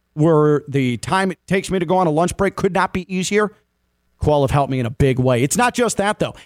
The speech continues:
Anti-aging, want to get rid of wrinkles and encourage skin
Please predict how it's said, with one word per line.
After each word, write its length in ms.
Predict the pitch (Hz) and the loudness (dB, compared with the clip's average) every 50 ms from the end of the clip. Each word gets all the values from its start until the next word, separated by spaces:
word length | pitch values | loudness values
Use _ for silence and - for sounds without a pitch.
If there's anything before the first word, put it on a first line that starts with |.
| - - | -14 -4
Anti-aging, 960 | - 202 220 226 - 214 208 208 214 220 226 233 254 214 - 285 294 302 277 226 - _ _ _ _ - | -2 -2 0 0 0 0 0 0 -2 -2 -2 -2 0 0 0 0 0 0 0 -2 -4 _ _ _ _ 0
want 140 | 185 208 | 0 2
to 60 | 214 196 | 2 2
get 260 | 175 220 220 226 - | 0 0 -2 -2 -2
rid 160 | - 202 220 | 0 0 2
of 220 | 208 185 135 156 - - | 2 0 -2 -4 -6 -4
wrinkles 520 | 147 147 208 240 208 214 262 262 269 208 - - - | -2 0 0 0 0 -2 -2 -2 -2 -4 -6 -4 -2
and 160 | 196 208 208 | -2 -2 0
encourage 840 | 208 214 196 180 165 - - - 220 226 240 254 269 262 214 196 - - | 0 -2 -2 -2 -2 -4 -4 -2 0 0 2 0 0 -2 -2 -4 -6 -6
skin 600 | - - - - - 220 226 240 254 262 269 247 | -6 -8 -4 -2 0 2 2 2 2 0 0 -2